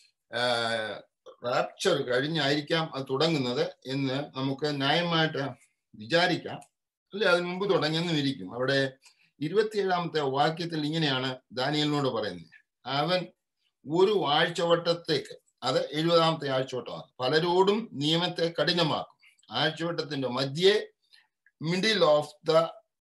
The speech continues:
ഈ അന്തിക്രിസ്തുവിന്റെ ഏഴ് വർഷത്തെ ഭരണകാലത്തെ ആ സംഭവമാണ് അവിടെ പറയുന്നത്. "ആഴ്ചവട്ടത്തിന്റെ മധ്യേ അവൻ ഹന്യയാകും ഭോജനയാകും നിർത്തലാക്കും. മ്ലേച്ഛതകളുടെ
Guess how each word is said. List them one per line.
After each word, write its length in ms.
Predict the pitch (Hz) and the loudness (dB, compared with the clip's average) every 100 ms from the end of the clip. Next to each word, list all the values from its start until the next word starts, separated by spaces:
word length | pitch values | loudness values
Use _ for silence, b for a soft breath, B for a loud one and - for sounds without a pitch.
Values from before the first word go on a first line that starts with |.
| _ - 143 | _ -8 -2
ഈ 340 | 147 143 139 127 _ - | -2 -2 -4 -8 _ -10
അന്തിക്രിസ്തുവിന്റെ 1000 | 147 165 196 190 - 160 143 127 165 220 131 | -6 -4 -4 -6 -6 -6 -4 0 0 0 -2
ഏഴ് 260 | 131 143 156 | -2 0 0
വർഷത്തെ 800 | 135 131 135 127 - 110 127 - _ b b b _ | -2 -2 -2 -6 -2 -2 -2 -4 _ b b b _
ഭരണകാലത്തെ 960 | 143 139 156 151 139 135 127 127 165 - - | -4 -2 0 0 2 0 0 -2 -4 -6 -8
ആ 280 | 131 147 160 | -2 0 0
സംഭവമാണ് 600 | 160 147 147 139 131 123 | -4 -4 -2 0 0 -2
അവിടെ 140 | 123 | -4
പറയുന്നത്. 420 | 135 147 139 - - B B 113 | -2 0 0 -2 -12 B B -6
"ആഴ്ചവട്ടത്തിന്റെ 640 | 147 165 202 190 170 160 135 | -4 2 2 2 -2 -4 -2
മധ്യേ 480 | 127 131 156 196 | -4 0 4 4
അവൻ 320 | 190 127 135 120 | 4 0 -2 -2
ഹന്യയാകും 640 | 127 156 165 160 160 160 - | -4 -2 0 2 2 0 -2
ഭോജനയാകും 720 | 156 165 185 160 151 151 143 | 0 0 0 0 0 0 -4
നിർത്തലാക്കും. 760 | 143 - 196 131 113 - - - _ | -6 -6 -2 0 0 -2 -16 -20 _
മ്ലേച്ഛതകളുടെ 1200 | 104 120 143 165 170 - 185 160 170 151 151 147 | -8 -4 0 0 0 -4 -2 0 2 0 -2 -4